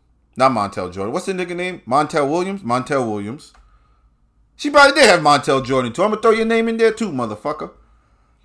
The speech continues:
She had an old nigga named Willie Brown. Of course Kamala will fuck an old nigga named Willie Brown. She looked like the type of chick that's gonna fuck an old nigga named Willie Brown. Willie Brown, who was married, thirty-one years older than her.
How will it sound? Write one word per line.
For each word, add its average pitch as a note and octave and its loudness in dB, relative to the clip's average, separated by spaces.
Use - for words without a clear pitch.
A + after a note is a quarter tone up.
She - 0
had E3+ 6
an C#3+ 6
old G#3 10
nigga F#3 2
named C#3 2
Willie G3 6
Brown. A#2 6
Of - 4
course D4 8
Kamala E3 4
will D3 4
fuck - 2
an C3 2
old C#3+ 4
nigga B2+ 2
named A2 0
Willie G#2+ -2
Brown. G2 -4
She F4 2
looked G4 4
like G3 4
the D#3 -8
type D#3 2
of B2+ -8
chick D#3 -4
that's C#3 -2
gonna B2+ -2
fuck B2+ -2
an A#2+ -6
old A#2+ 0
nigga A2+ -4
named G#2+ -4
Willie G#2 -4
Brown. F2+ -10
Willie E4 2
Brown, D3+ 6
who C#3+ 0
was C3 -4
married, F3 2
thirty-one A#3 6
years A3 6
older D3+ 4
than G2 -4
her. G#1 -20